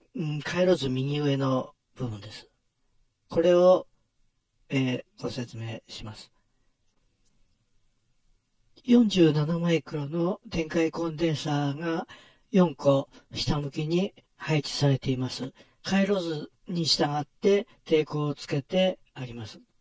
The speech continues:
右側の、お-、オレンジ、赤色、白色の三、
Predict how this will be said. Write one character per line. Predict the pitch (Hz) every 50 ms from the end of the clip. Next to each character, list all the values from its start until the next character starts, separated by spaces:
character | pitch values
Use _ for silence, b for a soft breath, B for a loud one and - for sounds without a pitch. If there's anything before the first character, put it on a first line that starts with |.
| _ _
右 | - 165 165 160 175 196 202
側 | 190 190 185 180 180 175 175
の、 | 165 170 180 175 170 170 165 160 - _ _ _ _
お-、 | - 156 147 143 139 143 139 139 143 139 - _ _ _ _ _ -
オ | 185 170
レ | 180 208 214
ン | 202 175
ジ、 | 135 - 139
赤 | 135 131 131 - - 147
色、 | 151 151 147 147 143 139 135
白 | - - - 151 156 156 156
色 | 156 156 156 151
の | 151 147 139
三、 | - - - 139 143 -